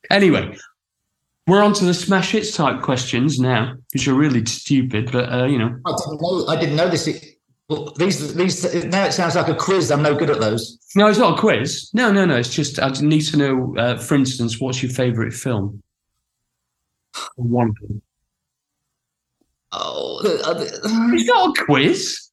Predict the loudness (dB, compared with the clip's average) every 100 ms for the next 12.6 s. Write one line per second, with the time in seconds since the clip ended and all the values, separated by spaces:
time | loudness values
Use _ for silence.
0 | -2 2 2 2 -2 -2 2 4 6 6
1 | 4 4 4 6 4 2 2 2 2 2
2 | 2 4 4 4 2 2 0 0 0 0
3 | 0 -2 -4 -4 0 0 2 2 2 -2
4 | -4 -4 -4 0 0 2 0 0 0 2
5 | 0 0 -2 -2 -4 -10 -16 -16 -18 _
6 | -2 0 2 2 2 0 0 0 2 2
7 | 2 0 0 0 2 -2 0 0 0 0
8 | 2 2 2 2 0 2 4 2 0 -4
9 | -8 -16 _ 0 2 2 0 -4 -14 _
10 | _ _ _ _ _ _ _ _ _ _
11 | _ -10 -8 -4 -4 0 0 2 0 -2
12 | 0 0 0 -2 -6